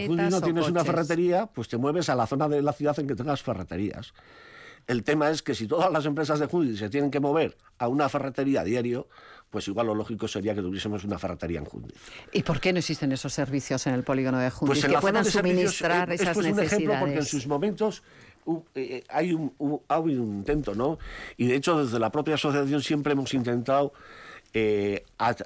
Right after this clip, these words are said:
Speaker 1: atender y, eh, de alguna forma intentar atraer actividades que generaban una movilidad importante. Tenemos otro ejemplo, que es, son los re-, ah,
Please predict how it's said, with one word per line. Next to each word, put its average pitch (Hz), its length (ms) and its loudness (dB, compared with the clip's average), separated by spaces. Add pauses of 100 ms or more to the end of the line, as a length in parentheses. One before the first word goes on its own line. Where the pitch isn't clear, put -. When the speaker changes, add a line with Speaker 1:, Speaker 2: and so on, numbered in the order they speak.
Speaker 1:
atender 117 800 0
y, 120 280 -4 (140)
eh, 101 580 0
de 107 160 -2
alguna 131 280 0
forma 143 380 2
intentar 120 560 0
atraer 135 460 0 (160)
actividades 123 760 -2
que - 120 -8
generaban 123 420 0
una 120 160 -2
movilidad 98 460 -2
importante. 107 580 -6 (720)
Tenemos 117 320 -2
otro 113 140 -4
ejemplo, 117 400 -2
que 113 120 -2
es, - 180 -6 (120)
son - 400 -4
los 127 140 2
re-, 110 160 -6 (1500)
ah, 214 80 -12